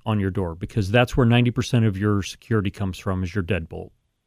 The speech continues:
And then lastly, we'll t-, probably talk about this a couple times, but three-inch screws into the strike plates of your door that go into the door jamb,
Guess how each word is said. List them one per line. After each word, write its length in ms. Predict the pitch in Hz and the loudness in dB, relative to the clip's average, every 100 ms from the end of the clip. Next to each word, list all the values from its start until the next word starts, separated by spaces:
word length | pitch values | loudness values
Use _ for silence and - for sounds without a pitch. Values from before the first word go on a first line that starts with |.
| _ _ _ _ _ - - | _ _ _ _ _ -20 4
And 140 | 143 | 6
then 140 | 135 127 | 8 8
lastly, 600 | 139 156 - 135 117 117 | 6 4 4 6 6 4
we'll 200 | 120 127 | 0 -2
t-, 120 | - - | -2 -2
probably 220 | 131 117 | 0 2
talk 220 | - 120 | 2 2
about 200 | 110 107 | 2 0
this 160 | 110 101 | -2 -6
a 40 | |
couple 220 | - 107 104 | -4 -4 0
times, 400 | 113 101 95 90 | 0 2 0 -2
but 340 | 113 101 - | -2 -2 -2
three-inch 500 | - 147 135 107 - | 2 4 4 2 -2
screws 500 | - 123 110 95 - | 0 2 4 2 -2
into 260 | 123 117 104 | 0 2 2
the 100 | 98 | -2
strike 420 | - - 120 120 - | -4 2 2 2 -2
plates 400 | 127 117 - - | 0 0 -2 -6
of 200 | 123 95 | -6 -2
your 120 | 110 | 0
door 320 | 98 107 104 | 2 4 4
that 80 | 92 | 0
go 140 | 107 107 | 0 2
into 160 | 101 | 2
the 100 | 113 | 0
door 240 | 113 117 101 | 2 4 4
jamb, 420 | 92 92 90 | 2 -2 -4